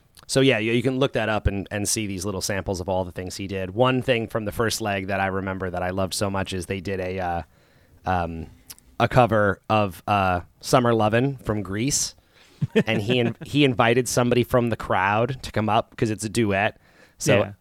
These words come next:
Speaker 2: Yeah.
Speaker 1: <laughs> and in this, like, sample I heard, like, they tried to do a duet, and this person, um, uh, <laughs> I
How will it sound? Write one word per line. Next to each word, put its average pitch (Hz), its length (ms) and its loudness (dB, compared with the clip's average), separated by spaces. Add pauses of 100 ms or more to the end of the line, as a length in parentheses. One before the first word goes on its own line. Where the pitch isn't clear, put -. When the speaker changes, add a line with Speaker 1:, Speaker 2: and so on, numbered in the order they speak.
(100)
Speaker 2:
Yeah. - 140 4 (320)
Speaker 1:
<laughs> - 800 -6
and 135 120 4
in 143 160 0
this, 127 220 2
like, 107 280 -2
sample 110 400 0
I 110 100 4
heard, 104 160 2
like, 107 180 0
they 120 100 2
tried 120 280 2
to 117 80 -2
do 113 180 -2
a 113 60 0
duet, 110 400 0
and 113 200 -2
this 120 120 -2
person, 110 580 -2 (380)
um, 98 580 -2 (460)
uh, 98 320 -2 (520)
<laughs> - 0 -
I - 60 0